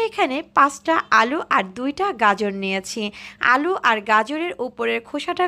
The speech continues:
ফেলে দিয়ে ভালোভাবে ধুয়ে পরিষ্কার করে নিয়েছি। এখন এই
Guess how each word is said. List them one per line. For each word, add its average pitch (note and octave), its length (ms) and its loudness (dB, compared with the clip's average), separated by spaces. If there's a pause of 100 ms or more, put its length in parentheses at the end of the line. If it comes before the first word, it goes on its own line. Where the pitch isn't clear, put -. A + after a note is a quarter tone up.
(120)
ফেলে F4 340 2
দিয়ে C4 160 2 (140)
ভালোভাবে A3 480 0 (140)
ধুয়ে A#3+ 200 0 (400)
পরিষ্কার C4+ 460 2 (140)
করে G#3 180 0 (100)
নিয়েছি। G3+ 400 -4 (2000)
এখন G#4 260 -4 (220)
এই A#3+ 80 -4